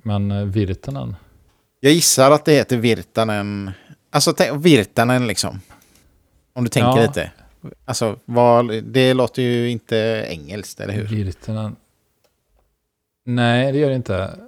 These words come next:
Speaker 2: Det låter mer
Speaker 1: Eh, finskt låter det.
Speaker 2: Ja.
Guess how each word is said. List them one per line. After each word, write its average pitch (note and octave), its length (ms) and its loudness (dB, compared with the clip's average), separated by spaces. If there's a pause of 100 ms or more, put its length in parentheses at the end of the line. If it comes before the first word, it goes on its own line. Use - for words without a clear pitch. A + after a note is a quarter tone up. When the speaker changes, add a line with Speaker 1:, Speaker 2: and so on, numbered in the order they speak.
(400)
Speaker 2:
Det A2 80 -4
låter G#2+ 300 0
mer G2 400 -2 (1600)
Speaker 1:
Eh, A#2 320 4
finskt D3 640 -2
låter F#2+ 180 -4
det. G#2 160 -6
Speaker 2:
Ja. C3 340 2